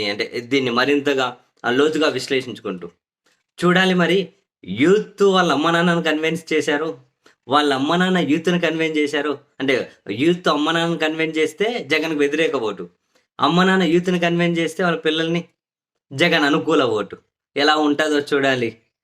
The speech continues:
మొత్తం మీద సైలెంట్ ఓటు అయితే ఉంటుందని చెప్పి చాలాసార్లు మాట్లాడుకున్నాం. ఇది ఒక, ఒక రకమైన జగన్మోహన్ రెడ్డి గారికి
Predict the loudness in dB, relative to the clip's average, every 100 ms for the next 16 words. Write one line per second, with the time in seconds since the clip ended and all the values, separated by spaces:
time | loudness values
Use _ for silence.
0 | _ -2 0 0 0 0 0 0 0 0
1 | 0 0 0 0 -2 -2 -6 -4 -2 0
2 | 2 0 0 -2 -2 -4 -6 -10 -12 _
3 | _ _ _ _ _ _ _ 0 2 2
4 | 2 0 0 2 2 0 -2 -10 -4 0
5 | 2 4 4 2 0 -2 -2 0